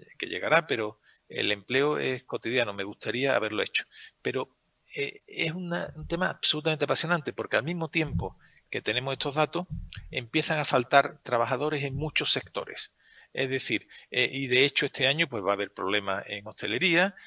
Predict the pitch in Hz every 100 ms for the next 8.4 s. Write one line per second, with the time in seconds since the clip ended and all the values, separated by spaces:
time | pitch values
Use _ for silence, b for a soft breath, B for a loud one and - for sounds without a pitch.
0 | B 107 110 107 110 104 98 95 95 101
1 | - 180 160 156 175 - B - 104 -
2 | 107 104 104 104 107 165 - 147 151 160
3 | - _ 104 110 123 107 104 110 110 110
4 | 104 98 110 - 107 - 123 127 104 135
5 | - 147 156 B B - 120 117 104 -
6 | - - _ _ - 135 131 143 113 107
7 | 104 110 131 151 - 131 - 135 127 135
8 | - 139 143 160